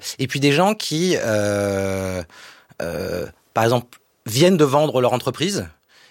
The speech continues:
et qui, euh, de ce fait, basculent pour un temps, ou peut-être pour toujours, dans un, dans, dans une situation, dans un état qui est plutôt davantage celui de rentier. Euh, et à ce moment-là, euh, on a pu à certains moments observer effectivement, euh, des flux d'individus qui, euh,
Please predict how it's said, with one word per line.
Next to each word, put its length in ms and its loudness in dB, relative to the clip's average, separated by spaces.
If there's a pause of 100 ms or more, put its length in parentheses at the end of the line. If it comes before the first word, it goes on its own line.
(140)
et 220 -2
qui, 480 -4
euh, 100 -2
de 120 0
ce 160 0
fait, 300 0
basculent 600 -2 (240)
pour 180 0
un 60 2
temps, 240 0
ou 80 -6
peut-être 320 -8
pour 140 -6
toujours, 420 0 (240)
dans 180 0
un, 220 0
dans, 220 -4
dans 120 -4
une 160 0
situation, 540 0
dans 140 -2
un 60 0
état 260 0
qui 120 -8
est 20 -12
plutôt 280 -4
davantage 360 0
celui 140 -2
de 60 2
rentier. 400 -2 (480)
Euh, 280 -2 (120)
et 320 4
à 80 -2
ce 120 -4
moment-là, 520 2 (280)
euh, 200 -2 (560)
on 100 -2
a 80 2
pu 180 -2
à 60 4
certains 240 -2
moments 260 2
observer 360 -2
effectivement, 680 -2
euh, 100 -4
des 100 0
flux 160 -6
d'individus 480 -4
qui, 320 -2
euh, 60 -4